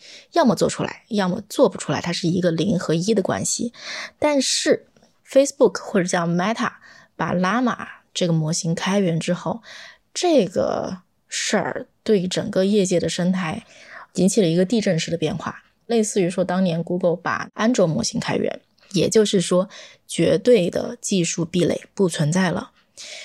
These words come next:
于是我们可以陆续看到说，今年下半年，尤其是最近几个月，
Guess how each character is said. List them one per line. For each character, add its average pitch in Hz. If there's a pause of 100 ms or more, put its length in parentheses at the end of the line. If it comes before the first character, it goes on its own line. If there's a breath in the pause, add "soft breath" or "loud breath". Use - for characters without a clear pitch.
(140 loud breath)
于 190
是 294
我 190
们 180
可 196
以 190
陆 196
续 196
看 180
到 156
说， 170
今 208
年 180
下 202
半 175
年， 170
尤 175
其 170
是 190
最 254
近 240
几 202
个 -
月， -